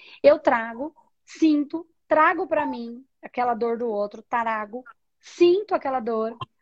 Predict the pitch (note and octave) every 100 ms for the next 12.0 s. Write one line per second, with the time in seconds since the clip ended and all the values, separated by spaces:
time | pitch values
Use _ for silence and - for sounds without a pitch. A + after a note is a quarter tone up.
0 | _ _ - G4 G4+ E4 C4+ B3+ B3+ B3
1 | D#4+ F4 F#4 F4+ D#4+ D#4 C#4+ C#4+ C#4 C4+
2 | C4+ C#4 C#4 C#4 C#4+ G4 _ _ - D#4+
3 | - - G#4 G4+ D4 D4+ C4 C4+ A#3 A#3
4 | A#3 G#3+ A#3+ C4+ - C4 C4 B3+ A#3 B3
5 | A#3+ C4+ D#4 D4+ A#3+ C4 - - A#3+ A3+
6 | A3 - A3 G#3+ E4 _ _ _ _ _
7 | _ _ _ _ _ - D4+ F4 - -
8 | - A3+ A#3+ A3+ C4 A#3+ A#3 A3+ G#3+ -
9 | - G#3+ - F#3 F#3 G#3+ F3+ - G3+ F#3+
10 | F#3 F#3 E3+ E3+ F3 F#3+ F3+ F#3 F3+ F3+
11 | E3+ F#3+ G#3 - G3 A3 F#3+ G3 B3+ C#4+